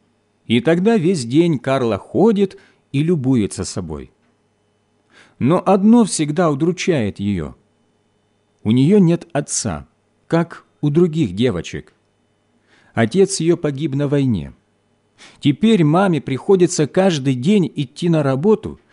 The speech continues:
чтобы обеспечивать семью. Больше всего любит Карла играть с куклой.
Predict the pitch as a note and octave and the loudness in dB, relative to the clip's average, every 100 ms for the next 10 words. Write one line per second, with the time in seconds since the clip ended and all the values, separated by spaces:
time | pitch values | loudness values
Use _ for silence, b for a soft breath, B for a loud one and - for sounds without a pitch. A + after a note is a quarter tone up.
0 | b - - E3 D3+ - C#3 B2 - F#3+ | b -18 -4 0 0 0 -2 -2 -2 -2
1 | G3+ E3 D#3 - C3 G#2+ D#2+ C2+ _ _ | 0 -2 -4 -2 -2 -2 -6 -14 _ _
2 | _ _ _ _ _ _ _ _ _ _ | _ _ _ _ _ _ _ _ _ _
3 | _ _ _ _ _ _ _ _ _ _ | _ _ _ _ _ _ _ _ _ _
4 | _ _ - E2+ A3+ A#3 G#3 F3+ F#3 F3+ | _ _ -10 2 4 4 0 -2 0 2
5 | G#3+ D#3+ F3+ F3 - D#3+ E3+ D3+ C#3+ - | 2 2 0 -2 -2 -2 0 -2 -2 -6
6 | A#2 C3 D3 - - A#2 - E2 C2 | -6 -4 -6 -10 -6 -6 -6 -12 -14